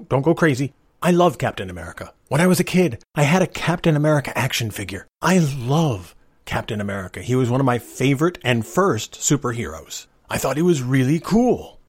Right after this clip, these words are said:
Plus, I love the movie, for the most part. I love Chris Evans. He's in the movie. I think he's really good. He does a great job playing Captain America. And we've got Hayley Atwell in there. Oh, I love Hayley Atwell. She's such a good actress.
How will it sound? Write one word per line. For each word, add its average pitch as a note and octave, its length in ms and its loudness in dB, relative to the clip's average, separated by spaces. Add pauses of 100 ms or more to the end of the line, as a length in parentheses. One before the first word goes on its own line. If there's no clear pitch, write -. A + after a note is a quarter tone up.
(280)
Plus, F#3+ 240 2
I D#3+ 80 4
love E3+ 260 2
the A#2+ 80 0
movie, C3+ 500 0
for - 140 -2
the B2+ 100 2
most F3 380 2
part. - 300 -10 (340)
I C#3 80 0
love C#3 320 2
Chris E3 240 2
Evans. C#3+ 360 2
He's D#3 200 0
in D#3+ 60 0
the C#3 80 2
movie. F#2+ 260 -4
I F#2 60 -8
think A#2 180 -8
he's A2 240 -8
really C#3 320 -4
good. D3+ 400 -2 (320)
He B2+ 120 -4
does A#2 240 0
a A2+ 80 -2
great A#2+ 400 -2
job A2 440 -4
playing A2 280 -4
Captain A2+ 340 -2
America. B2 460 -4 (220)
And E3 360 4
we've B2+ 180 2
got G2+ 200 -2
Hayley C3+ 400 -2
Atwell C#3+ 440 0
in E3+ 120 4
there. F3+ 300 -2 (120)
Oh, C3+ 200 -4
I G2 80 -6
love C3+ 360 -4
Hayley F2+ 280 -10
Atwell. G2 420 -14
She's - 260 -8
such G#2 200 -8
a G2+ 40 -10
good F#2 160 -10
actress. C#3 440 -4